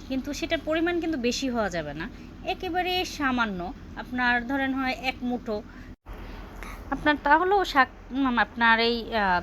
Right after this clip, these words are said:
ভাজিটার একটা দ্বিগুণ আরও স্বাদ চলে আসে। বুঝলে তো, আমি এখানে শাকটা দেইনি, আমি শুধু, আমি, আহ, তখন সে সকালবেলা তো, আহ,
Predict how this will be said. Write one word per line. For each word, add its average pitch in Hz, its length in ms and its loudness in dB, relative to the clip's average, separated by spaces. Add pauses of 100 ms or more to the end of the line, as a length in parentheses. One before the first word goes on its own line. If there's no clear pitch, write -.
ভাজিটার 262 480 0
একটা 302 220 -2
দ্বিগুণ 240 420 -2
আরও 226 220 6
স্বাদ - 280 0
চলে 190 300 0
আসে। 156 300 -2 (680)
বুঝলে 311 180 0
তো, 269 100 4
আমি 285 140 6
এখানে 311 280 -2
শাকটা 320 400 -2
দেইনি, 294 500 0 (320)
আমি 262 260 2
শুধু, 262 440 0
আমি, 254 320 4
আহ, 247 120 2
তখন 262 360 2
সে 233 100 0
সকালবেলা 247 680 2 (240)
তো, 403 60 -4
আহ, 214 520 -4